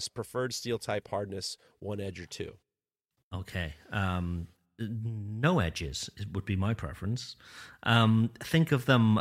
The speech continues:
Speaker 2: like pry bars. You're not cutting, um, so maybe even like a butter knife edge, you know? Um, you don't want it to be brittle in any sort of way, so you don't need a sharp, sharp edge.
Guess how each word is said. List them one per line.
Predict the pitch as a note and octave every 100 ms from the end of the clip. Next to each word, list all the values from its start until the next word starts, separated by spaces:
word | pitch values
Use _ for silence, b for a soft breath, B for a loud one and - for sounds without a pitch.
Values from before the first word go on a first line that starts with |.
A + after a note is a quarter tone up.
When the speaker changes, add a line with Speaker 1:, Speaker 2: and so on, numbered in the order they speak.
| -
Speaker 2:
like | G#2 G2 F#2+ - -
pry | - A2+ G#2
bars. | F#2 F2 D#2+ D#2 - -
You're | A2
not | A2 -
cutting, | - G2+ F2 E2 F2 -
um, | G#2 F#2+ F2 E2+
so | - G#2 F#2
maybe | G#2+ G2+ G2
even | F#2+ G#2 -
like | F3 -
a |
butter | - D#3 -
knife | G2 D2+ C#2+
edge, | D#2 D2+ -
you | G#2+
know? | A#2+ C3 B B B -
Um, | G#2+ G#2 F#2+ F#2 F2 E2+ _ _ _ G#2+
you | G#2+
don't | A#2+
want | A#2+
it | -
to |
be | G#2 F#2+ B1+ - _ - _ B2
brittle | A2+ A2 G2 F#2+
in | G#2
any | G2+ F#2+
sort | - F#2+ F2+
of | F2
way, | G2 F#2+
so | D#2+ -
you | G2
don't | B2+ B2
need | A2+ F#2
a |
sharp, | - G2+ E2+ -
sharp | - E2 F2
edge. | E2 E2 -